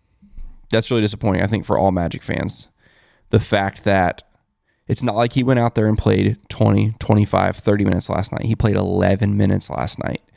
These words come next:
and he's still not able to come back and do back-to-backs. 'Cause you're exactly right. Man, we could have used his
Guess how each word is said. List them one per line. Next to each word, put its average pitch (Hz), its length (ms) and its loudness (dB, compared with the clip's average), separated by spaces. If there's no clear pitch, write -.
and 101 160 0
he's 95 140 0
still 98 280 -2
not 92 240 0
able 87 200 -2
to 80 80 -6
come 80 200 -4
back 73 200 -4
and 80 100 -6
do 76 100 -4
back-to-backs. - 680 -12
'Cause 107 160 -8
you're 104 200 4
exactly 92 380 -4
right. - 260 -2
Man, 101 540 2
we 98 120 2
could 98 140 0
have 92 120 -2
used 92 420 0
his 98 480 2